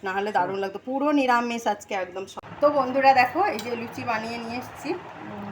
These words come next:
তো আর বেশি খেতে পারি না, চারটা নিয়েছি, যাই হোক। তো আর এই যে ছোলার ডাল নিয়েছি, আজকে একটু সাজিয়ে গুছিয়ে নিয়ে খাচ্ছি। আর এখানে নিয়েছি আলুর কষা।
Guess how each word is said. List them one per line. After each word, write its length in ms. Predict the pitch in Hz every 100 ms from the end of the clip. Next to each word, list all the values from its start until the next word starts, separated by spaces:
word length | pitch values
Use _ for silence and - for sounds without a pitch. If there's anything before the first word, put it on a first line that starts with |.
| -
তো 80 | 226 233 269
আর 100 | 269 208
বেশি 200 | 214 - 247
খেতে 200 | 202 226 214
পারি 180 | 202 196 196
না, 40 | 311
চারটা 300 | 180 185 - 196
নিয়েছি, 280 | 196 190 - -
যাই 140 | 185 214
হোক। 120 | 262 - - - - - -
তো 80 | 208 208 196
আর 80 | 196 202
এই 60 | 220
যে 60 | 269 -
ছোলার 300 | 226 233 233
ডাল 140 | 226 233 233
নিয়েছি, 360 | 233 240 - 320 - - - - - - - - 190
আজকে 180 | - 247
একটু 200 | - 277
সাজিয়ে 500 | - - 185 233 262
গুছিয়ে 380 | 226 - 240 240
নিয়ে 200 | 240 240
খাচ্ছি। 260 | 165 160 202
আর 140 | 185 220
এখানে 240 | 240 277 277 277
নিয়েছি 260 | 269 269
আলুর 320 | 226 185 185 -
কষা। 260 | 180 -